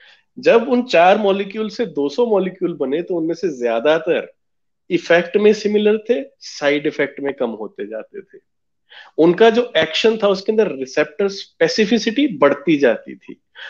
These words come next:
उनका जो half life होता था, उनका action करने का time जो होता था,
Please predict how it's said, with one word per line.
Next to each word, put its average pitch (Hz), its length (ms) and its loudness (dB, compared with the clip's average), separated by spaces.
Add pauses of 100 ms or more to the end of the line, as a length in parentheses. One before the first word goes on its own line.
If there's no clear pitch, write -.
(160)
उनका 190 360 6
जो 240 120 4
half 214 440 2
life 196 280 4
होता 151 260 0
था, 120 160 -4
उनका 143 400 -4
action 190 300 -4
करने 190 280 -2
का 196 120 -2
time 202 460 2
जो 214 100 4
होता 147 340 2
था, 110 300 -12